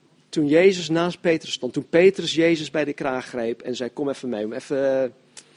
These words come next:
even praten." Op dat moment was de Geest al met Petrus. Hij stond naast Petrus in de persoon Jezus. Hij was tegen deze tijd al zo'n tweeënhalf jaar lang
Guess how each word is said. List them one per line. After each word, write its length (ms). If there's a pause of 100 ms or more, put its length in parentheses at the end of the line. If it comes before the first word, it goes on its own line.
(1040)
even 220
praten." 520 (1400)
Op 220
dat 180
moment 760 (1600)
was 320
de 100
Geest 520
al 180
met 240
Petrus. 800 (1160)
Hij 120
stond 340
naast 460
Petrus 380
in 120
de 80
persoon 440
Jezus. 400
Hij 120
was 120
tegen 320
deze 300
tijd 280
al 120
zo'n 220
tweeënhalf 760
jaar 200
lang 360